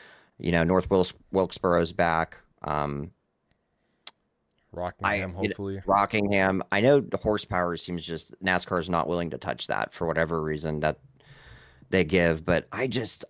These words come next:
Speaker 1: I think just getting rid of fifth gear would, would make such a big difference, and I just can't believe it's that hard for them to do it. Um, but I hope the changes work. I hope they at least do, and I think they will. I think they'll do something.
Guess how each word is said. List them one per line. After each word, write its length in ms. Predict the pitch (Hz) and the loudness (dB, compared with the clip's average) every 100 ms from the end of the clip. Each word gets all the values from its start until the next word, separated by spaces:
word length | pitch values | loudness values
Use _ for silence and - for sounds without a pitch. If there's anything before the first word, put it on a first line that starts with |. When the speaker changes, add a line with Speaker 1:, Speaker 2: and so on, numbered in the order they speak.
| - | -4
Speaker 1:
I 160 | 135 | -4
think 260 | 151 131 104 | 0 -2 -2
just 240 | 92 - | -6 -2
getting 280 | 120 120 107 | 2 2 4
rid 180 | 98 107 | 2 2
of 120 | 85 | 0
fifth 560 | 82 - - 123 113 - | -4 -18 -4 -2 -2 -4
gear 420 | 95 107 92 - _ _ _ _ _ _ _ _ _ _ | -2 -2 -2 -6 _ _ _ _ _ _ _ _ _ _
would, 280 | 110 107 - | 2 4 4
would 180 | 104 95 | 0 2
make 200 | 95 - | 2 2
such 260 | 117 - | 0 2
a 60 | 120 | 2
big 200 | 104 90 | 2 2
difference, 600 | 92 90 92 69 69 - - | 0 0 0 -2 -2 -6 -2
and 100 | 90 | 2
I 120 | 90 | 2
just 240 | 87 87 | 0 -6
can't 220 | - 104 - | -2 -2 0
believe 280 | 92 95 80 | 0 0 -2
it's 200 | - - | -6 0
that 220 | 87 - | 0 0
hard 240 | 87 90 | 0 0
for 120 | - | -2
them 160 | 90 90 | -2 -2
to 60 | 82 | 0
do 220 | 87 87 | 2 2
it. 200 | 55 - _ - | 0 -4 _ -6
Um, 420 | 85 82 80 78 - _ _ _ _ _ _ _ _ - | -2 0 -2 -6 -10 _ _ _ _ _ _ _ _ 0
but 100 | 107 | 2
I 40 | |
hope 140 | 123 113 | 4 2
the 80 | |
changes 320 | 101 101 85 82 | 0 0 -2 -4
work. 220 | 64 - _ - | -8 -10 _ -2
I 80 | 90 | 0
hope 140 | 98 | 2
they 160 | 95 90 | 2 2
at 100 | - | 0
least 240 | 90 - | -4 -6
do, 360 | 92 85 82 80 _ _ _ | -2 -2 -2 -6 _ _ _
and 140 | 131 | 2
I 60 | 135 | 4
think 180 | 135 - | 4 2
they 100 | 95 | 2
will. 240 | 73 65 _ - | 0 -6 _ -4
I 80 | 98 | 0
think 200 | 110 - | 0 0
they'll 100 | 107 | -2
do 160 | 95 | -2
something. 500 | 82 76 71 - - | -6 -8 -8 -12 -14